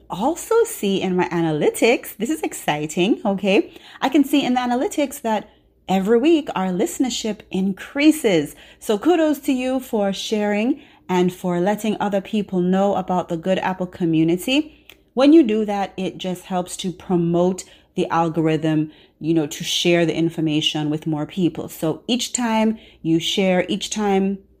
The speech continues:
you know, I put a question up or a poll at the end of the podcast. If you're listening on Spotify, you should see those poll questions, you know, or, or those just, uh,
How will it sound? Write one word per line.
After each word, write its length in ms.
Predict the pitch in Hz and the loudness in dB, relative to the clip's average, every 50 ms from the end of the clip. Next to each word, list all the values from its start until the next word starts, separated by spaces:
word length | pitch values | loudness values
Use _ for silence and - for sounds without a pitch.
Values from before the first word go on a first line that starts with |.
| _ _ _ _ _ _ _ - | _ _ _ _ _ _ _ -4
you 100 | 175 175 | -2 -2
know, 100 | 175 175 | 0 0
I 80 | 165 | -2
put 320 | 165 - - - 190 - - - | -4 -4 -2 -2 -2 -2 -2 -8
a 60 | 165 | -10
question 460 | - - - 208 190 - - - 185 | -8 -4 -2 -2 -2 -2 -4 -4 -2
up 220 | 180 175 175 175 - | 0 -2 -2 -2 -2
or 120 | 165 147 | -2 -2
a 40 | 127 | -4
poll 460 | - - - - 214 202 190 190 185 | -6 -8 -4 0 2 2 4 2 2
at 100 | 170 160 | 0 0
the 180 | - 160 - - | -2 -2 -2 0
end 380 | - 190 185 185 190 185 185 - - - - _ - | 2 2 4 4 2 0 -2 -8 -20 -20 -18 _ -4
of 220 | 180 170 160 160 160 | -2 -2 -2 -2 0
the 440 | 170 170 165 165 160 160 151 - - - | 0 2 2 2 2 0 0 -2 -6 -10
podcast. 720 | - 208 202 202 190 180 - 202 185 180 190 185 - - - - _ _ _ - - | -4 -2 -2 -2 -2 -4 -4 -4 -2 -2 -2 -4 -8 -12 -16 -20 _ _ _ -2 0
If 160 | 185 185 202 | 0 2 2
you're 80 | 190 | 0
listening 400 | 185 190 185 - - 185 180 175 | 0 0 -2 0 2 2 2 2
on 180 | 175 170 165 160 | 2 2 0 0
Spotify, 720 | 165 - - - 180 170 175 - 180 - - 185 180 180 | 0 0 -2 -2 -2 -2 -2 -4 -6 -6 -4 -2 0 0
you 80 | 175 165 | 0 0
should 240 | 165 - 175 160 - | -2 -2 -6 -6 -6
see 260 | - - 190 185 180 | -6 -4 -2 -2 0
those 420 | 165 170 165 160 165 160 160 - - _ _ _ _ _ _ | 0 2 2 4 4 2 0 -2 -14 _ _ _ _ _ _
poll 360 | - - 220 208 202 202 196 | -4 0 0 2 2 2 0
questions, 800 | 196 - - 190 185 185 - - - 175 175 175 175 175 175 170 - - - - _ _ _ _ _ _ - | -2 -2 -2 -2 -2 -2 -4 -4 0 2 2 4 4 4 2 0 -4 -10 -20 -20 _ _ _ _ _ _ -2
you 140 | - 185 165 | 2 2 4
know, 240 | 147 139 131 - - - | 4 2 -2 -6 -4 0
or, 240 | - 170 170 165 | 2 2 4 2
or 160 | - - 170 165 | 2 2 0 0
those 400 | 156 170 165 160 156 151 151 - | 2 2 2 4 2 0 -2 -4
just, 320 | - - 165 160 - - | -6 -6 -4 -4 -4 -8
uh, 200 | - 71 64 - | -8 -8 -10 -14